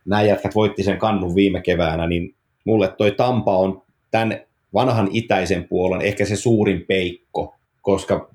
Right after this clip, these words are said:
mä pidän, että se on team to beat edelleenkin, vaikka ne oli vasta kolmansia tässä omassa divisioonassaan. Heidän kykynsä pysyä pelin yläharjalla,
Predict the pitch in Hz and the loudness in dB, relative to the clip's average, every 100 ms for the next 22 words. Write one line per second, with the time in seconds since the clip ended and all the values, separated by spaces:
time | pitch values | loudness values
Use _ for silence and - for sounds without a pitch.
0 | - 120 113 123 107 104 120 110 85 - | -6 -2 0 0 -2 0 0 0 -2 -2
1 | 123 107 92 78 98 90 - 101 95 92 | 0 2 0 2 0 0 -2 -2 0 0
2 | 87 80 82 101 110 - 98 92 95 95 | 0 -4 -2 0 0 0 0 2 2 0
3 | - - 98 90 80 80 78 - - 90 | -2 0 0 2 -2 -4 -6 -4 -2 0
4 | 90 85 85 90 85 87 82 80 - 82 | 0 0 0 0 0 0 0 -2 -4 -2
5 | 76 76 - _ - 98 98 92 92 - | 0 -2 -8 _ -4 -2 -2 -2 -6 -10
6 | _ _ _ 160 170 165 127 104 - 147 | _ _ _ 0 2 2 2 0 2 2
7 | 147 120 101 - 113 113 110 101 127 110 | 2 2 2 0 0 2 0 2 2 2
8 | 92 92 90 87 82 80 85 - | 0 -2 -2 -2 -2 -2 -4 -6